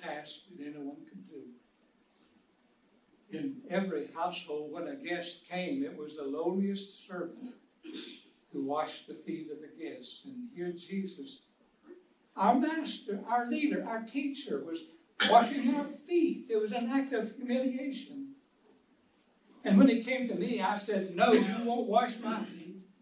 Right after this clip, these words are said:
You're my master. You're my teacher. You won't wash my feet." And he looked up into my eyes, and his eyes were warm and caring.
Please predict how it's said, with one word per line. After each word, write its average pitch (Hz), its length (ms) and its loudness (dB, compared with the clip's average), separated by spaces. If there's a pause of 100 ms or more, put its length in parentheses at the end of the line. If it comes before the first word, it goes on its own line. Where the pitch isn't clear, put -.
(2000)
You're 247 140 4
my 240 200 8
master. - 680 4
You're - 160 -2
my 226 200 -4
teacher. 277 560 -2
You 202 140 -4
won't 262 200 0
wash 247 300 0
my 208 280 -2
feet." - 320 -14 (1700)
And 151 120 -4
he 190 120 2
looked 269 300 2
up 254 200 -6
into 240 220 -6
my 208 220 -4 (120)
eyes, 143 480 -8
and 143 140 -12 (120)
his 147 200 -10
eyes 170 400 -10
were 160 100 -10
warm 139 640 -10
and - 120 -14 (160)
caring. 123 380 -16